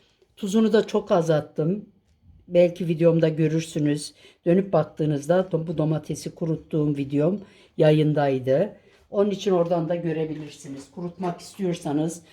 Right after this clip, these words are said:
aynı bu yöntemle kurutursanız çok çok güzel oluyor. Onu söyleyeyim. Ee, bunun üzerine şimdi şöyle kaynar suyumu döküyorum.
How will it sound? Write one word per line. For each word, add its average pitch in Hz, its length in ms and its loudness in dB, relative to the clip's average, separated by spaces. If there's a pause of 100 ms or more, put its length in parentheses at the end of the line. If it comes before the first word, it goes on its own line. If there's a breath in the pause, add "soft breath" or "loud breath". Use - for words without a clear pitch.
(180 soft breath)
aynı 196 320 2
bu 160 100 0
yöntemle 147 560 0
kurutursanız 175 880 -2 (340 soft breath)
çok 180 300 0
çok 175 340 2 (720)
güzel 165 320 6
oluyor. 139 520 2 (120)
Onu 185 160 2
söyleyeyim. 147 760 2 (540 soft breath)
Ee, 151 460 2
bunun 285 200 4
üzerine 160 520 2
şimdi 196 500 0 (160)
şöyle 170 680 0 (300 soft breath)
kaynar 196 420 4
suyumu 156 720 -2 (280)
döküyorum. 147 840 -2